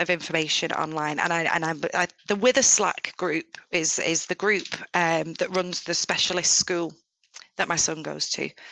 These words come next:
and the Wither Slack group have got an amazing amount of information. They also have a bit of a community where they do podcasts, and they actually have courses for parents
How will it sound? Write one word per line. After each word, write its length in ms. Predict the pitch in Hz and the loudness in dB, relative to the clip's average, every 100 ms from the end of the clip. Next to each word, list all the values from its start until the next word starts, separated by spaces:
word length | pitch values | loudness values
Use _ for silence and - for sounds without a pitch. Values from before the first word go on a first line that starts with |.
| - - - | -20 -12 -4
and 140 | 185 | 0
the 60 | 185 | 2
Wither 220 | 190 190 | 2 2
Slack 280 | - 165 - | 2 0 -2
group 260 | 170 156 - | -2 -2 -6
have 140 | 151 | -6
got 300 | 165 151 147 - - - - - _ - | 0 0 0 -4 -18 -20 -20 -20 _ -2
an 100 | 180 | 0
amazing 540 | 170 170 170 170 156 | 0 0 0 0 0
amount 200 | 147 147 | -2 -4
of 100 | 143 | -4
information. 640 | 147 143 139 143 139 147 147 | -6 -10 -14 -10 -6 -4 0
They 160 | 180 | 0
also 340 | 196 214 208 190 | 2 0 0 -2
have 180 | - 165 | -2 -4
a 80 | |
bit 160 | 156 156 | -2 -2
of 120 | 156 | -2
a 40 | 165 | -6
community 520 | - 160 151 147 151 | -8 -10 -12 -14 -6
where 120 | 147 | -4
they 140 | 143 | -2
do 400 | 143 143 143 143 139 - _ - | -4 -4 -4 -6 -10 -18 _ -12
podcasts, 800 | - 147 - 147 139 - - - | -8 -8 -4 -2 0 -2 -2 -2
and 160 | - 160 | -2 -2
they 120 | 160 | 0
actually 320 | 170 - 202 | 0 -2 -4
have 200 | 190 196 | -2 -4
courses 500 | - 190 220 - 226 | -4 -6 -4 -2 -2
for 120 | - 196 | -4 -4
parents 680 | 185 160 151 - - - | -4 -2 -4 -6 -4 -4